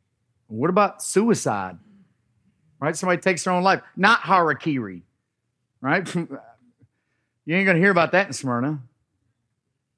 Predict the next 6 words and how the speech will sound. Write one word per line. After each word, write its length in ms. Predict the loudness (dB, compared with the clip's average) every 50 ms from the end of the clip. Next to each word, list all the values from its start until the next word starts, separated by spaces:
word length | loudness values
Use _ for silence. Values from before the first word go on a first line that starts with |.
| _ _ _ _ _ _ _ _ _ _ _ _ _ _ _ _ _ _ _ _ _ _ _ _ _ _ _ _ _ _ _ _ _
What 140 | -4 -4 0
about 300 | 2 4 4 4 2 0 -6 -8
Islamic 400 | -4 0 0 0 0 0 -4 -6
terrorists 560 | -4 -2 0 0 0 0 -2 -4 -8 -10 -10
or 80 | -10 -10
jihadists? 720 | -8 -6 -2 2 2 2 2 2 -2 -4 -8 -12 -18 -20